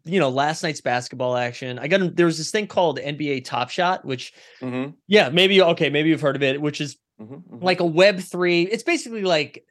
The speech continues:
Speaker 1: digital collectibles. Uh, instead of, like, cardboard cards, you're collecting, like, a LeBron James dunk or something like that,
Speaker 2: Uh-huh.
Speaker 1: which was a very interesting experience. But what was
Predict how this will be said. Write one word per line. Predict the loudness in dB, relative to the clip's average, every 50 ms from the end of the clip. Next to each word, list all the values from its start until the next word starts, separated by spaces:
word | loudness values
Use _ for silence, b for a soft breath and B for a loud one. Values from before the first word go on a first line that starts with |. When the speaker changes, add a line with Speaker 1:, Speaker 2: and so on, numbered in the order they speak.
| -20 -20 -20 _ _ -20 -16
Speaker 1:
digital | -4 0 0 0 0 -2 -2 -2 -4 -4
collectibles. | -4 -8 -8 -6 -4 -4 -6 -6 -6 -10 -8 -6 -4 -4 -4 -4 -6 -10 -8
Uh, | -4 -2 -2 0 -2 -2 -4 -8
instead | -8 -10 -6 -4 -2 -2
of, | 0 0
like, | -2 -4 -6 -6
cardboard | 0 2 2 2 2 0 0 0 0 0 -2 -6
cards, | -4 -2 0 0 0 -2 -4 -6 -12
you're | -14
collecting, | -16 -12 -10 -6 -6 -6 -6 -6 -8 -4 -2
like, | -4 -2 -2
a | -2 0
LeBron | 0 0 2 2 2 2 2 2 0 0
James | 0 0 0 0 -2 -6 -10 -10
dunk | -10 -10 -10 -10 -12 -12
or | -12
something | -10 -10 -12 -12 -12 -14 -12
like | -12 -12 -6 -2
that, | -2 0 0 0
Speaker 2:
Uh-huh. | -2 -4 -4 -4 0
Speaker 1:
which | 0 0 2 2
was | 0 0 0 -4 -8 -6 -4
a | -4 -4
very | 0 2 2 4 4 4 2 2
interesting | -2 -4 -8 -8 -6 -6 -6 -6
experience. | -8 -8 -8 -6 -6 -4 -2 -4 -4 -6 -6
But | 0 2 4 4 4 4 0 -2 _
what | -6 -2 0 0 0 0
was | 0 0 0 0 0 -2 -4 -8 -10 -12